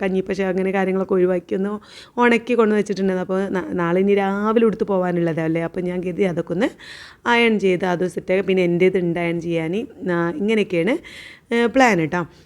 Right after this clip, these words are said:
അതൊക്കെ കഴിഞ്ഞിട്ട് വേണം നമുക്ക് എല്ലാം കൂടി ഒന്ന് അടുക്കി പെറുക്കാനും ചെയ്യാനൊക്കെ ഉള്ളത്. അപ്പോൾ ഇന്ന് ഞാൻ എന്താ വിചാരിച്ച് നാല് മണിക്ക് എഴുന്നേൽക്കുമ്പോൾ മുതൽ നമ്മുടെ ലാസ്റ്റ്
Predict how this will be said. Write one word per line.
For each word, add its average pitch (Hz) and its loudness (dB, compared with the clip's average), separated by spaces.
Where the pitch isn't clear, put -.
അതൊക്കെ 208 2
കഴിഞ്ഞിട്ട് 247 2
വേണം 233 0
നമുക്ക് 220 -2
എല്ലാം 208 4
കൂടി 214 2
ഒന്ന് 208 0
അടുക്കി 196 -2
പെറുക്കാനും 202 0
ചെയ്യാനൊക്കെ 175 0
ഉള്ളത്. 175 0
അപ്പോൾ 190 2
ഇന്ന് 190 2
ഞാൻ 208 2
എന്താ 202 2
വിചാരിച്ച് 180 0
നാല് 180 -2
മണിക്ക് 190 0
എഴുന്നേൽക്കുമ്പോൾ 180 -2
മുതൽ 175 4
നമ്മുടെ 214 0
ലാസ്റ്റ് 196 0